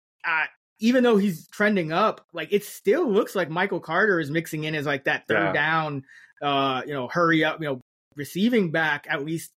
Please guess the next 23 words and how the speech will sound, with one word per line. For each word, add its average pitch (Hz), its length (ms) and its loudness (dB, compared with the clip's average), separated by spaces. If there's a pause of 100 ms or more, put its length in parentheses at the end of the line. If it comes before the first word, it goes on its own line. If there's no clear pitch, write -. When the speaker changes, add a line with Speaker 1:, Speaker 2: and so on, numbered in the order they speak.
Speaker 1:
for 151 180 -6
now. 156 400 0
So, 143 520 -2 (460)
um, 123 540 -8 (200)
yeah, 156 240 -2
I 143 120 -6
mean, 143 400 -8 (180)
I, 165 60 -2
I 147 120 -10
s-, - 140 -18 (220)
still 208 480 2
don't 175 220 0
know 165 440 -2
if 151 180 -14
you're 151 140 -2
gonna, 139 400 -2 (320)
if, 147 140 -2
if 165 160 -2
anyone 175 260 4
who 160 100 2
drafted 147 460 -2
Hall, 143 300 -2
like, 127 160 -2